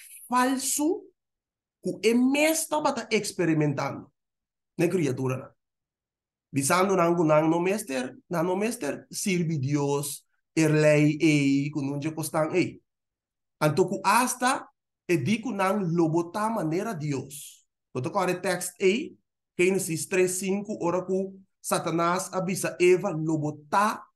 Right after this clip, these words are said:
maneira Deus. Com outra palavra, se botar maneira Deus, lobo não tem nada de obedecer, é, é lei de Deus, é que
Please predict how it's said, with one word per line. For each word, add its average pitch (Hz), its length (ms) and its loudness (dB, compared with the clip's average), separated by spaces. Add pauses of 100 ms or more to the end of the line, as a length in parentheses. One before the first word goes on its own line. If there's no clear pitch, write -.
(280)
maneira 165 460 4
Deus. 175 680 0 (760)
Com - 60 -4
outra 208 280 -2
palavra, 190 540 0
se 160 200 -6
botar 185 680 -2
maneira 196 400 0
Deus, 151 420 0
lobo 160 240 -2
não 185 160 0
tem 226 160 -4
nada 240 260 -2
de 220 240 -4 (360)
obedecer, 196 960 4 (420)
é, 214 220 2 (200)
é 208 80 2
lei 247 520 2
de 262 160 -2
Deus, 185 480 2
é 190 220 4
que 175 200 -12